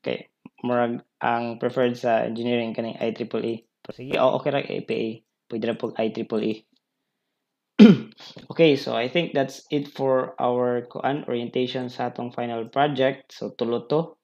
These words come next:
desk lamp, tablet holder, and wine glass. So nabo may pangutana ani before ta mo proceed sa next nga agenda?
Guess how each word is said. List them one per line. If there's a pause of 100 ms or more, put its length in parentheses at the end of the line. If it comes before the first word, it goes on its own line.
(160)
desk
lamp, (200)
tablet
holder,
and
wine
glass. (480)
So
nabo
may
pangutana
ani (160)
before
ta
mo
proceed
sa
next
nga
agenda?